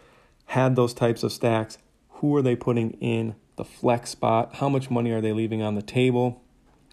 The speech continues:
Um, I'm gonna do a, uh, an episode about how often you have to kind of find a dart throw, how many lineups, uh, have players under ten percent, under five percent.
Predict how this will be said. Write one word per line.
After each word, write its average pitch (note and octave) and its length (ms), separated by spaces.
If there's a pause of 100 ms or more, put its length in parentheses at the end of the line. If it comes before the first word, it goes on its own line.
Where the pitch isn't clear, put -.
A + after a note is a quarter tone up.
(440)
Um, G#2 260
I'm A2+ 120
gonna A#2+ 160
do A2+ 380
a, - 40
uh, - 380 (260)
an B2+ 140
episode B2 420
about G#2+ 440 (600)
how B2+ 240
often A#2+ 540
you A2+ 160
have A2+ 420
to A2 340
kind A2 200
of G2 100
find A#2+ 280
a A#2 40
dart A2+ 340
throw, A#2 320
how B2+ 200
many B2 180
lineups, A2+ 640 (420)
uh, - 600 (360)
have G#2+ 640
players A2+ 520 (120)
under A2+ 320
ten C3 260
percent, B2 480
under A#2 240
five B2+ 340
percent. A#2 520